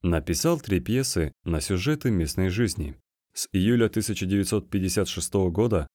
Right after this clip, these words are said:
работал в Доме народного творчества. Огромная разносторонняя деятельность Татама Мурадова, его мастерство исполнителя, организационная работа по созданию профессиональных художественных коллективов были отмечены правительством Дагестанской С С Р.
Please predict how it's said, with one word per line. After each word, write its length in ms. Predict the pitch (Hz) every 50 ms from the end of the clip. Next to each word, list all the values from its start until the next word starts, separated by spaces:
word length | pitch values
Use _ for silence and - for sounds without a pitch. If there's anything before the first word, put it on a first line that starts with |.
| _ _ -
работал 500 | - 87 87 87 123 160 175 170 156 131
в 60 | 107
Доме 240 | 92 120 127 127 120
народного 500 | 107 87 85 104 127 131 127 120 117 113
творчества. 680 | - - 98 90 82 - - - - 92 80 80 - - _ _ _ _ _ _ _ _ _ -
Огромная 640 | 80 78 73 87 87 98 107 107 95 82 76 73
разносторонняя 760 | 73 78 71 78 76 - - - 95 117 151 160 160 147 139 120
деятельность 480 | 113 131 135 120 - 113 113 107 - -
Татама 320 | 98 90 113 110 110 101
Мурадова, 640 | 92 87 87 101 120 117 113 90 80 78 69 71 - _ _ -
его 260 | 82 80 85 95 104
мастерство 560 | 104 101 95 - - 90 87 - - 107 107
исполнителя, 720 | 95 - - 98 95 107 123 123 - 92 82 78 69 64 - -
организационная 840 | - 87 85 82 82 82 82 87 82 - - 139 147 151 147 139 131
работа 380 | 123 113 107 127 135 127 117
по 140 | - - 98
созданию 440 | - - 90 82 95 110 110 110 104
профессиональных 680 | 90 101 95 87 - - 92 92 101 107 107 101 87 -
художественных 580 | - 92 101 98 90 85 - - 92 82 -
коллективов 560 | - 85 82 82 - - 131 131 127 123 123 - _ _ _ -
были 300 | 90 85 143 165 160 156
отмечены 540 | 147 127 - 131 139 131 - 120 117 110 90
правительством 800 | - 92 92 107 135 135 - 92 80 - - 92 80 78 76
Дагестанской 680 | 76 80 78 80 - - - 143 143 135 - 123 110 -
С 200 | - 98 - -
С 140 | 87 - -
Р. 220 | 82 76 76 -